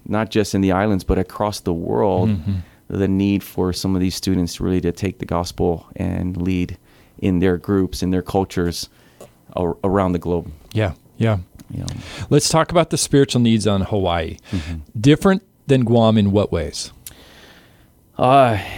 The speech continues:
Speaker 1: good question. I think, I don't know the percentage, but I think, uh, Guam is still, um, a highly, um, ninety some percent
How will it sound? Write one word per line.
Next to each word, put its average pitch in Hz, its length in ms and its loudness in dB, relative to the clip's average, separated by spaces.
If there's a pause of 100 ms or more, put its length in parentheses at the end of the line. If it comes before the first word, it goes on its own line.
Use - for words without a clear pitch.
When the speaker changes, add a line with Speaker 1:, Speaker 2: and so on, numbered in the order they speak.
(320)
Speaker 1:
good 127 160 2
question. 120 500 0
I 113 100 2
think, 123 400 -2 (1120)
I 120 80 2
don't 123 160 4
know 113 100 4
the 107 80 2
percentage, 113 540 0
but 107 100 0
I 104 100 2
think, 110 380 -2
uh, 95 220 0
Guam 104 320 0
is 90 100 -2
still, 117 560 -2 (200)
um, 92 320 -4
a 85 40 -6
highly, 95 580 -2 (380)
um, 82 460 -6 (360)
ninety 95 360 -4
some 92 200 -6
percent 90 460 -6